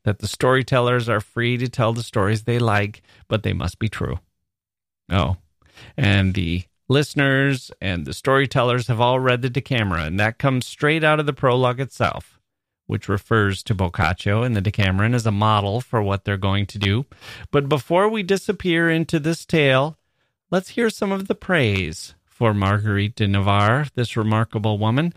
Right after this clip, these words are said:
A French historian writing a few decades after she died said, quote, "She was a great princess, but in addition to all that, she was very kind, gentle,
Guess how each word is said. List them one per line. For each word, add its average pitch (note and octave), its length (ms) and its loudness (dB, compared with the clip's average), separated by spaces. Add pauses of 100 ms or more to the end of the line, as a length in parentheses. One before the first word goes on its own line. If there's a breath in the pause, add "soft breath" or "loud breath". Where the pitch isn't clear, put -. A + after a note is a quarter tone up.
(280 loud breath)
A C3 60 -2
French F#3+ 420 -2
historian D3 720 0
writing B2+ 340 0
a B2 60 -2
few C#3+ 260 -2
decades A#2 600 0
after G#2+ 320 0
she - 180 -4
died F#2+ 480 2
said, A2 560 0
quote, A#2+ 460 0 (280 soft breath)
"She - 240 -2
was D#3 240 0
a A#2+ 80 2
great C3 380 -2
princess, F#2+ 840 -2 (600)
but A2+ 180 4
in A2 160 2
addition C3 480 0
to A2+ 140 0
all A#2 280 0
that, A#2 300 2
she - 160 -6
was G#2 200 0
very A2+ 320 0
kind, C3 640 0 (420)
gentle, A2 560 0